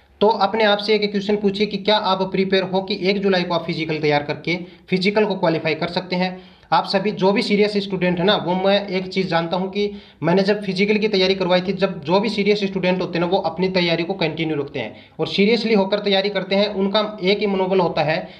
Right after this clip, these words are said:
कि चाहे हमारा physical कल ही क्यों ना हो जाए, हम physical को क्वालिफाई करके रहेंगे। क्यों? क्योंकि जो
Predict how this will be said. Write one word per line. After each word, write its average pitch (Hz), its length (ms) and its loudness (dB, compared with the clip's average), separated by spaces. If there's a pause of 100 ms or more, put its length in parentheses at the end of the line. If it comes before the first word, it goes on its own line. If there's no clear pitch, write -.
(100)
कि 202 60 -2
चाहे 196 200 2
हमारा 190 300 0
physical 185 400 0
कल 185 200 0
ही 180 140 2
क्यों 185 160 0
ना 175 80 2
हो 160 120 0
जाए, 180 160 2
हम 175 200 -2
physical 175 340 -4
को 160 100 -4
क्वालिफाई 151 400 0
करके 139 260 -6
रहेंगे। 113 320 -6 (440)
क्यों? 196 120 4 (380)
क्योंकि 202 200 0
जो 196 240 4